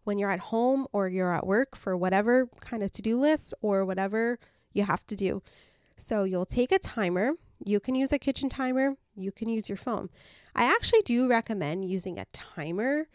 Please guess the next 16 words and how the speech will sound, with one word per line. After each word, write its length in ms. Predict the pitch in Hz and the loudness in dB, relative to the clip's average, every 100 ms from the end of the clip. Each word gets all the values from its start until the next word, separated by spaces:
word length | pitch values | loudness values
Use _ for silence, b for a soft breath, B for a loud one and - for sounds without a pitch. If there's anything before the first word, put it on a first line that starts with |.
| b | b
not 300 | 190 175 - | -2 -2 -2
your 100 | 247 | -4
phone, 380 | - 240 254 226 | -2 -2 -2 -2
because 320 | 196 202 196 | -4 -4 -4
again, 320 | 190 202 - _ 196 | -6 -8 -8 _ -10
the 80 | |
phone 420 | - - 208 247 381 | -10 -8 -4 -2 0
is 120 | 392 | 0
a 60 | 277 | -2
distraction. 840 | 196 175 - - 123 - - - - b b b b | -6 -10 -10 -6 -6 -6 -8 -8 -12 b b b b
If 220 | 190 - | -8 -4
you're 180 | 247 339 | -2 0
looking 240 | 339 320 | 0 -2
at 140 | 302 - | -4 -4
your 100 | 226 | -6
phone 460 | - 190 202 208 | -4 -2 0 -2